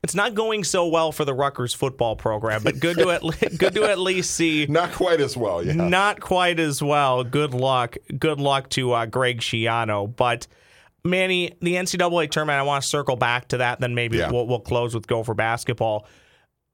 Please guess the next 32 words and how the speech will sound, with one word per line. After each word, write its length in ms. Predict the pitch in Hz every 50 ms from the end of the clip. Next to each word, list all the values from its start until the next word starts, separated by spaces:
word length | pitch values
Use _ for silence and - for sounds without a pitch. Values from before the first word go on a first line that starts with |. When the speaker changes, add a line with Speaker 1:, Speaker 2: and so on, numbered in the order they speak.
| _ _ -
Speaker 1:
Uh, 140 | 185 180
the 140 | 156 160 185
Gophers 360 | 170 214 247 254 247 233 180 -
pretty 260 | - - 214 190 175
much 180 | 175 175 170 -
have 180 | 175 156 147 -
to 80 | 139
hold 300 | 117 - 160 151 139 117
serve 300 | - - 147 143 139 123
at 100 | 120 95 -
home. 340 | - 131 117 107 104 107 117
They 100 | 131 135
really 280 | 127 147 156 156 160 151
can't 300 | 151 - 151 143 139 139
lose 240 | 147 135 139 127 123
a 80 | 117
home 280 | 110 131 127 123 127 120
game 240 | 110 113 113 110 110
from 160 | - 117 110
here 200 | 120 127 123 123
on 120 | 117 110 110
out. 220 | 113 120 127 127
Then 140 | - 127 135
they 80 | 135
have 120 | 131 127 -
to 60 | 120
steal 380 | - - - 139 139 135 123 120
a 40 |
few 340 | - - - 143 139 139 147 -
on 220 | 139 135 131 131
the 80 | 120 113
road. 500 | 110 120 127 135 143 160 170 170 170